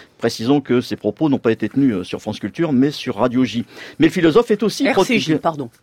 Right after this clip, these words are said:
Speaker 1: Pardon ?
Speaker 2: R C J.
Speaker 1: R C J, oui. Et, euh, producteur, euh,
Speaker 2: Ah.
Speaker 1: enfin, donc, euh, Alain Finkielkraut est aussi d'ailleurs producteur quand même sur France Culture.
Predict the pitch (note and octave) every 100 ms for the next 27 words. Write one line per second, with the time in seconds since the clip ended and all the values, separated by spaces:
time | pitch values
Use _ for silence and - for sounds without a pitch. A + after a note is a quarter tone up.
0 | _ _ _ - D3+ F3+ - _ A3 -
1 | - F#3 C#3+ - - D#3 E3+ C3 A2+ A#2
2 | - C#3 - - G2 - E3 E3 D#3 D3+
3 | D3+ D3 C#3+ C#3 B2+ E3 D#3+ A3+ G#3+ D3+
4 | D3 C#3 C3 B2+ A#2+ C#3 A#2+ - B2+ F#3
5 | - C#3 B2 A#2 - B2+ B2 A2 A2+ D3
6 | D3 A#2+ A2 F#3 A2+ D3 A2 F#2+ D#3+ D#3+
7 | C3 D3 A2+ A2+ - - -